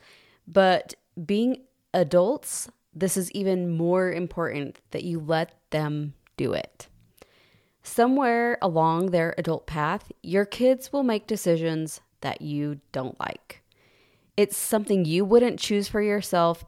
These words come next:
and you think that it's also the wrong choice for them. Here's the tricky part with adult kids. When you tell them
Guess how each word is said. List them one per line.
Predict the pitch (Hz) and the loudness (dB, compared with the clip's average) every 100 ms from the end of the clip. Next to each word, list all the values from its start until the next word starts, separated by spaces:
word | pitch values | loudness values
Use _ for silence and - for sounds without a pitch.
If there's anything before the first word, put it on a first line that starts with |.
| - | -4
and | 151 151 151 | -2 -2 -2
you | 156 190 | -2 -2
think | 226 175 147 143 - _ _ _ | -2 -2 -2 -2 -8 _ _ _
that | 151 139 | -6 -6
it's | - 156 - _ | -8 -10 -14 _
also | - 165 165 165 | 0 2 0 -4
the | 147 139 | -4 -4
wrong | 143 139 | -4 -4
choice | 135 151 131 - | -8 -6 -6 -8
for | - 147 | -6 -2
them. | 139 113 110 - _ _ _ _ _ - - _ _ _ _ _ _ | 0 -2 -6 -12 _ _ _ _ _ -20 -20 _ _ _ _ _ _
Here's | - 175 170 175 170 | -2 4 4 4 0
the | - | -4
tricky | 185 - 151 151 | -6 -6 -6 -6
part | - 139 - | -4 -4 -4
with | 143 151 | -6 -6
adult | 135 135 98 - | -4 -4 -4 -8
kids. | 147 110 - - - _ _ _ _ _ _ _ _ _ | -8 -6 -8 -16 -18 _ _ _ _ _ _ _ _ _
When | 151 180 190 | -2 2 2
you | 185 190 196 | 2 0 -2
tell | - - 196 196 220 | -6 -6 0 2 2
them | 220 262 277 277 | 2 2 2 0